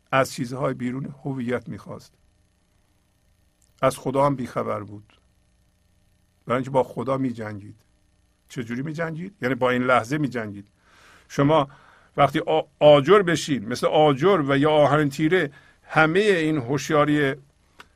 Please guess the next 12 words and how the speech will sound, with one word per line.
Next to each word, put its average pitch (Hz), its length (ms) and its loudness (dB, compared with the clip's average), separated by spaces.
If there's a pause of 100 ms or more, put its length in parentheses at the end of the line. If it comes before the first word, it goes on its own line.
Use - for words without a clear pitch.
(200)
تابیده 147 440 6
شده 147 240 -2
به 139 140 0
وجود 143 440 0
شما 143 340 0
رو 120 260 -4
جذب 147 420 6
کنید، 165 400 -4 (840)
یه 156 140 4
من 170 300 4
درست 214 280 2
می‌کنید. 214 480 -4